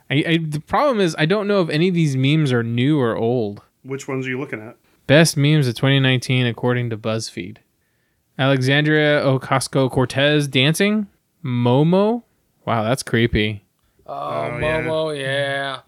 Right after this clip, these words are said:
Speaker 3: yeah.
Speaker 1: Um, sorry to this man. Kombucha girl? Apparently everyone talks about her. She's number four.
Speaker 3: <laughs> Yeah, this is the one where, uh,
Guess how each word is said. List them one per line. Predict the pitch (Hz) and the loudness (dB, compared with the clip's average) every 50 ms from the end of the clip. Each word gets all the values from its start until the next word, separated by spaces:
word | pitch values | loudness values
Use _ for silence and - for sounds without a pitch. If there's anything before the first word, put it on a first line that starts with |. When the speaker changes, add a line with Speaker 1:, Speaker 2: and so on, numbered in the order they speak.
| _ _ _ _ _ _ _ _ _ - | _ _ _ _ _ _ _ _ _ -6
Speaker 3:
yeah. | 170 127 120 117 117 117 113 113 110 110 110 110 107 107 107 | -2 0 0 2 2 2 2 2 2 2 0 0 0 0 -2
Speaker 1:
Um, | 107 107 107 110 107 - _ _ _ _ _ _ _ _ | -2 -4 -6 -8 -10 -14 _ _ _ _ _ _ _ _
sorry | - - - - 120 120 131 131 135 127 | -12 -10 -4 0 2 2 4 4 2 2
to | - - 127 | 0 -2 -2
this | 113 113 117 120 123 - - - | -2 0 0 0 0 0 -2 -2
man. | 143 143 151 160 165 170 175 180 180 - _ _ _ _ _ _ _ _ _ _ _ _ _ _ _ _ _ _ _ _ _ _ | -2 0 0 2 2 2 0 0 -2 -4 _ _ _ _ _ _ _ _ _ _ _ _ _ _ _ _ _ _ _ _ _ _
Kombucha | - 147 139 127 135 147 160 - 180 180 175 | 0 2 4 6 6 4 4 4 2 2 4
girl? | 180 185 196 196 190 190 190 - _ _ _ | 4 4 4 4 2 0 -2 -8 _ _ _
Apparently | - 139 135 131 127 120 120 | 2 2 4 4 4 4 4
everyone | 117 117 120 117 117 117 117 | 2 2 2 0 0 0 0
talks | 120 113 113 - - - | -2 -2 -2 -4 -6 -6
about | 110 113 107 110 | -4 -4 -2 -2
her. | 113 120 120 120 120 127 - _ _ _ _ | -2 -2 -2 -4 -6 -8 -12 _ _ _ _
She's | - - 123 117 | -10 -8 -6 -4
number | 120 123 120 117 117 | -2 -2 -4 -4 -6
four. | - - - 117 127 | -8 -6 -4 -2 0
Speaker 3:
<laughs> | 139 143 143 - - 170 139 185 165 147 180 147 160 190 - 190 180 180 175 156 190 185 143 - _ - - - - - - _ _ _ _ 220 | 0 0 -2 -2 -2 -4 -2 0 0 0 0 -2 0 -2 0 0 0 0 0 0 -2 -2 -4 -8 _ -16 -16 -16 -16 -18 -20 _ _ _ _ -6
Yeah, | 220 202 185 | -4 -2 -2
this | 180 185 185 - 220 | -2 -2 -4 -6 -8
is | 196 175 - | -8 -8 -4
the | 196 190 180 | -2 -2 -2
one | 180 185 185 190 185 180 | 0 0 0 0 -2 -2
where, | 180 175 170 170 165 165 160 156 156 | 0 0 0 0 0 0 0 0 2
uh, | 156 151 151 151 147 143 139 139 | 2 2 2 2 0 0 -2 -6